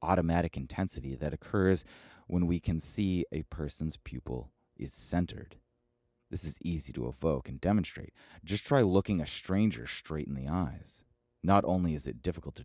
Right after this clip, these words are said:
do, but it will most likely unnerve that person. And technologies like Zoom essentially force this experience, at least far more than is called for in a social or group setting, or even a shared setting of just two people sitting in a coffee shop or an office,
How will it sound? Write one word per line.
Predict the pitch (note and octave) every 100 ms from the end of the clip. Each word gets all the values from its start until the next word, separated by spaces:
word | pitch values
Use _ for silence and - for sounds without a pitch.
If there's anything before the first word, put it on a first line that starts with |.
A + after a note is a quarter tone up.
| -
do, | C3 E2+ C2+ - _ - _ _ _ _ D2
but | E2+
it |
will | E2+
most | A2 D#3+ -
likely | G#2+ G#2 F2 C2
unnerve | D2+ C2+ F2+ A#2 C#2 -
that | G#1 -
person. | - G1+ - - - - _ _ _ -
And | C#2+ -
technologies | F#2 - F2 E2+ C#2+ D2
like | C#2+ B1+
Zoom | B1+ C#2 G2+ D2+
essentially | D2 - D#2+ D#2
force | D2+ - F#2 F#2+ -
this | D2+ D#2+ -
experience, | - - B2+ B2+ B1+ - - - _ _ _ _
at | C2
least | B1+ -
far | F#2 D#2+ C#2+
more | C#2+ D#2 C#2
than | C2 B1+
is | B1+
called | - F2 D#2
for | - C#2+ B1+
in | B1
a | - _
social | - E2 C#2+ -
or | B1 C#2 -
group | G#2+ -
setting, | - - - A#1+ - - -
or | D#2
even | A2+ C3
a | G2
shared | - - C#3 B2+ -
setting | A#2 G#2 F#2+
of | D#2
just | - F#2+ -
two | D#2+
people | D2+ G#2 D2 D2
sitting | - G#2 E2+
in | C#2+
a | C#2+
coffee | - G#2+ -
shop | - - - G2
or | -
an | A1+
office, | F2+ F2+ - - -